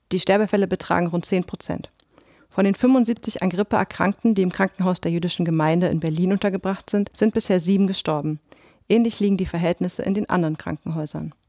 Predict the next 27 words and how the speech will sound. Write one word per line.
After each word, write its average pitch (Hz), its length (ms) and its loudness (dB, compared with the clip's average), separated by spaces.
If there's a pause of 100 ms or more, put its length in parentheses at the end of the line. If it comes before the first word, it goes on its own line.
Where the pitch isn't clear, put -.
In 208 100 2
Berlin 226 240 6
mussten 220 260 0
heute 196 200 0
neuerdings 180 440 2
drei 170 220 -2
Schulen 190 260 0
und - 120 -2
eine 170 200 0
einzelne 180 380 0
Klasse 170 300 -2
geschlossen 165 440 -4
werden. 156 300 -2 (520)
Der - 140 4
achtzehnjährige 196 540 0
Sohn 185 300 2
des 180 160 0
Staatssekretärs 170 800 -4
Erzberger, 175 840 0
der 180 100 0
als - 180 -4
Kriegsfreiwilliger 175 880 0
in 156 100 -2
den 160 100 -2
Heeresdienst 185 580 0
eingetreten 170 560 -2
ist, - 280 -2